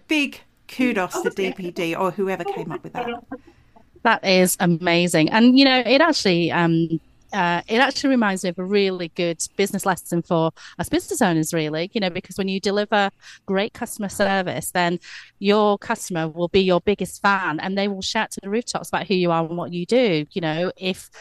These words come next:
Speaker 2: and defend you, like you say, i-, i-, if that happens. So, you know, there's so many examples I could, um, uh, I could relate to this. Um, but one p-, uh, particular one that happened to me personally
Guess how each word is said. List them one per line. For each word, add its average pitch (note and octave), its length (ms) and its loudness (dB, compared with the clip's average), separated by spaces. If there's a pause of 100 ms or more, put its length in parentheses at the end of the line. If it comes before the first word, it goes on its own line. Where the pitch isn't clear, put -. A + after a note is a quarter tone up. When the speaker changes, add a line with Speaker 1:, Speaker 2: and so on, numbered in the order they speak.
(220)
Speaker 2:
and A#3+ 480 4
defend A3 420 2
you, D#3+ 320 0
like F3 300 -6
you - 20 -14
say, F#3+ 440 0
i-, - 140 -4
i-, F3 120 -2
if F3+ 220 -6
that E3+ 180 -2
happens. E3+ 480 -2
So, E3+ 280 2 (360)
you A3 100 2
know, F#3 240 -2
there's F3+ 160 -4
so A3 220 0
many G#3 200 0
examples F3 540 -2
I E3 180 0
could, E3 300 -6
um, D#3 320 -2 (460)
uh, D#3+ 320 0
I E3+ 160 -4
could - 160 -8
relate F3 380 -2
to E3+ 140 -6
this. - 460 -4
Um, D#3+ 260 0
but F#3 120 -4
one A3+ 420 2
p-, B3 140 -6
uh, F3 160 -2
particular - 580 -2
one F3 200 2
that E3+ 100 -4
happened E3+ 320 -4
to E3+ 100 -8
me F#3+ 280 -2
personally E3+ 600 -4